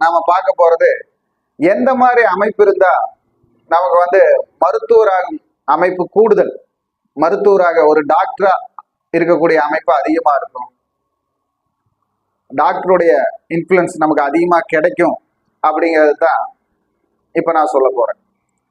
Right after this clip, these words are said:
அப்போ இந்த மருத்துவர் படிப்புக்கு தேவையானவர், முதன்மையானவர்னாவே புதன். புதனுக்கு பேர் வைத்தியர்னு, ஏன்னா தன்வந்திரி அவதாரம் எடுத்தவர்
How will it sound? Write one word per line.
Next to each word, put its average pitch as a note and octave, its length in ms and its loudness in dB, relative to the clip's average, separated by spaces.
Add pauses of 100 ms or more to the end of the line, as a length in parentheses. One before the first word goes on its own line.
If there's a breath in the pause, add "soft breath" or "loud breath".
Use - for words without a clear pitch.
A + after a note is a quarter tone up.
(380)
அப்போ G#3+ 240 0
இந்த F#3 120 0 (120)
மருத்துவர் B3 560 0
படிப்புக்கு F#3+ 480 -2 (1200)
தேவையானவர், G#3+ 680 0 (480)
முதன்மையானவர்னாவே G#3 960 2 (680)
புதன். G#3 380 -2 (600)
புதனுக்கு A3 440 0 (100)
பேர் A3 280 0
வைத்தியர்னு, G3+ 580 -2 (440)
ஏன்னா G3+ 180 0 (140)
தன்வந்திரி A3 520 0
அவதாரம் F#3 440 0
எடுத்தவர் E3+ 380 2